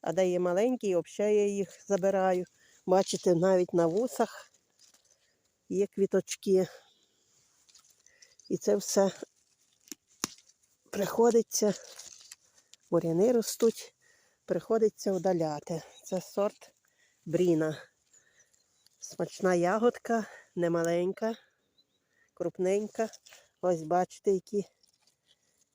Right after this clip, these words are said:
квітки. Я його розводжу, вже посадила на нове місце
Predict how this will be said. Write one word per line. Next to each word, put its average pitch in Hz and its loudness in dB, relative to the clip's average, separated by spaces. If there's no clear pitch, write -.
квітки. 202 -4
Я 196 -2
його 185 0
розводжу, 190 -2
вже 202 -2
посадила 190 0
на 180 0
нове 175 0
місце 233 -2